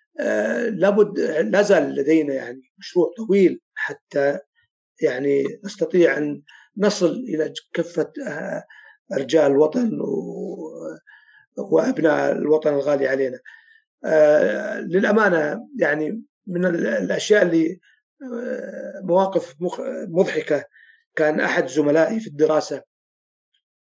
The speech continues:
أنا كنت في التلفزيون السعودية، في صباح السعودية، أت-، أتكلم عن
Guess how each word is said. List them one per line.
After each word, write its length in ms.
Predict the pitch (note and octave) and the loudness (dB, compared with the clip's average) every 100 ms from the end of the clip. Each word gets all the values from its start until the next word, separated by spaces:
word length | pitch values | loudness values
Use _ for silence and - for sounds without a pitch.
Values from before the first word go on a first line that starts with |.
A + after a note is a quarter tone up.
| - | -8
أنا 120 | D3+ | -6
كنت 180 | - - | -6 -8
في 60 | |
التلفزيون 380 | D3 - D3 D3+ | -12 -8 -2 -2
السعودية، 540 | - D3 D3+ D3+ D3 - _ _ _ _ _ | 0 0 0 0 -2 -6 _ _ _ _ _
في 120 | - | -16
صباح 200 | - D3+ | -4 -2
السعودية، 680 | B2 - C#3+ C#3+ D#3+ G3 F#3+ _ _ _ _ | -2 2 2 4 2 2 -2 _ _ _ _
أت-، 320 | - D4+ D4 | -16 -10 -6
أتكلم 580 | D3+ - F#3+ F#3 F3+ D3+ | -4 0 2 4 2 0
عن 300 | D3+ G3+ | -4 -4